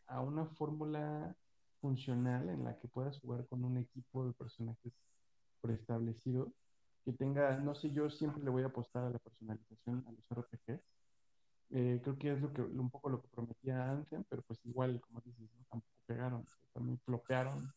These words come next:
<laughs> durísimo. Entonces, eh, no sé, no, no sé quién le vaya a dar a, a, al gordo con, con el tema de Avengers en videojuegos.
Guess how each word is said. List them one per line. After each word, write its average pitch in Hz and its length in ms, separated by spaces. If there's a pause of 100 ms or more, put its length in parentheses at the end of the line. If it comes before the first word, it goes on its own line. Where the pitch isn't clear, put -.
(160)
<laughs> - 200
durísimo. 156 920 (880)
Entonces, 156 560 (160)
eh, 131 500
no - 160 (100)
sé, 147 120 (260)
no, 165 80 (220)
no 165 160
sé 185 240
quién 165 200
le 160 100
vaya 147 280
a 135 40
dar 127 240 (200)
a, 135 300
a, 135 40 (580)
al 123 120
gordo 120 320 (640)
con, 120 200
con 117 200
el 113 80
tema 127 220
de 117 80
Avengers 117 460
en 110 100
videojuegos. 120 440